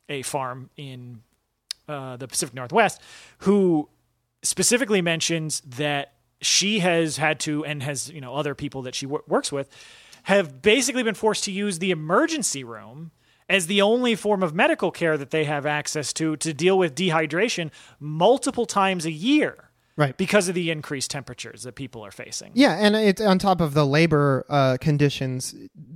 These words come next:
Speaker 2: that are there already. So she's saying they want us working until eight at night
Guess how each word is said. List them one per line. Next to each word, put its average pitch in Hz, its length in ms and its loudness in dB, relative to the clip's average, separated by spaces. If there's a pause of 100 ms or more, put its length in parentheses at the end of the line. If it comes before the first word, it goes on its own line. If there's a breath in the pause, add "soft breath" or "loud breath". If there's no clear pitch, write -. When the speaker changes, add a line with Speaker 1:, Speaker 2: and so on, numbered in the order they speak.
Speaker 2:
that 160 160 4
are 147 80 4
there 143 220 4
already. 151 320 4
So 156 160 0
she's 185 240 0
saying 175 300 4
they 160 140 6
want 170 200 6
us 147 140 0
working 160 320 0
until 143 260 -2
eight 151 200 4
at 170 100 2
night 147 320 2